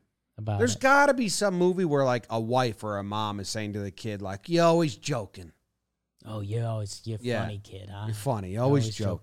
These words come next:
Speaker 1: joking. Let me know where that gets you.
Speaker 2: Yeah.
Speaker 1: Nowhere. Uh, Jimmy.
Speaker 2: Yep.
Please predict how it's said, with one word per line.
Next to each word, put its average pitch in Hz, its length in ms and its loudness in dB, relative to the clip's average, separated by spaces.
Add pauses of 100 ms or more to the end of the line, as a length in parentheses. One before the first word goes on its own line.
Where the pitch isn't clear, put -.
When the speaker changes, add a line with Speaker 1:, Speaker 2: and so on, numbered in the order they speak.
(100)
Speaker 1:
joking. 101 40 -6
Let 127 120 -2
me 147 80 0
know 143 120 0
where 131 100 -2
that 110 200 -4
gets - 280 -16
you. 92 100 -8
Speaker 2:
Yeah. 76 140 -8 (920)
Speaker 1:
Nowhere. 104 480 -8 (400)
Uh, 147 380 8
Jimmy. 135 480 2 (180)
Speaker 2:
Yep. 127 320 -2